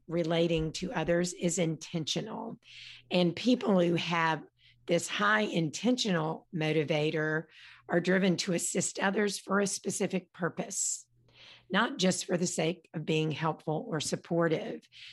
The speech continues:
In other words, they reach out to teammates when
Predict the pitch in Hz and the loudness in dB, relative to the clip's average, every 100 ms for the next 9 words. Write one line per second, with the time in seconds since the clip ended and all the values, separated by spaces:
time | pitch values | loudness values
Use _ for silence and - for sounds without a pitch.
0 | - 175 180 165 156 165 156 165 165 170 | -6 2 4 4 2 0 0 0 0 0
1 | 175 190 160 170 - 170 - 190 170 160 | 0 0 0 -2 -6 -8 -2 0 0 0
2 | 160 - - 165 165 160 160 | 0 -2 -6 -4 -2 -2 -4